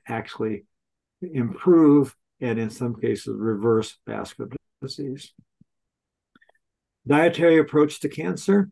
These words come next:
<clears throat> Well, the most important thing to do is to reduce free radical production so that you don't have,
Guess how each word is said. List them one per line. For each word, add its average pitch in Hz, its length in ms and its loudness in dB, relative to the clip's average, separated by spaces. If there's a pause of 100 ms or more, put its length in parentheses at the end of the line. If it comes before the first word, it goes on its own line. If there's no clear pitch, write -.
(360)
<clears throat> - 100 2 (640)
Well, 180 340 4 (300)
the 147 60 0
most 147 280 4
important 151 440 -2
thing 117 140 -6
to 113 80 -2
do 113 240 -2
is 120 140 -6
to 120 100 -6
reduce 117 400 0
free 127 340 -4
radical 123 500 -4
production - 580 -8
so 113 160 -4
that 113 180 -2
you 123 100 0
don't 123 440 0
have, 117 420 -10